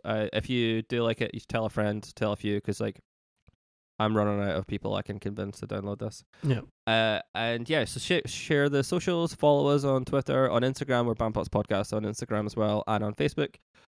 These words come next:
Speaker 1: We have a, a Reddit.
Speaker 2: Yep.
Speaker 1: Uh, subreddit, so we're, uh, r slash Bampots. I'm gonna start uploading these to YouTube, so I start, I made a, started making a graphic for the background for the videos,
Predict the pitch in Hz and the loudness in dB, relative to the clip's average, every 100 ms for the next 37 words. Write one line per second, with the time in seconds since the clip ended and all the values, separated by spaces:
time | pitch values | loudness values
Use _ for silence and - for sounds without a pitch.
0 | _ 117 120 120 117 110 107 104 - _ | _ 0 2 4 6 4 4 2 0 _
1 | 107 110 120 156 - _ _ _ _ _ | -2 0 0 0 -6 _ _ _ _ _
2 | _ _ - 156 147 - - - 107 104 | _ _ 0 4 4 0 -8 -2 0 2
3 | 147 139 139 139 - 113 107 107 107 107 | 4 6 6 6 4 4 6 4 4 2
4 | 104 104 104 104 107 107 98 - - 98 | 0 -2 0 -2 0 -2 -2 -4 -6 -4
5 | 107 - - - _ - - - - 170 | -4 -4 -10 -20 _ -20 -20 -4 2 4
6 | 240 254 202 165 165 160 147 147 143 120 | 4 2 2 4 4 4 2 2 0 0
7 | 127 135 104 98 - - 107 104 107 110 | 0 2 0 0 -2 0 2 4 2 2
8 | - 123 120 131 135 123 120 117 117 131 | 0 0 0 2 4 6 8 6 4 2
9 | 120 120 113 104 107 104 - 104 104 107 | 2 0 0 0 0 -2 0 2 2 2
10 | 104 101 107 - 104 101 107 107 104 98 | 0 0 -2 0 -4 -4 -6 -4 -2 -4
11 | 101 | -6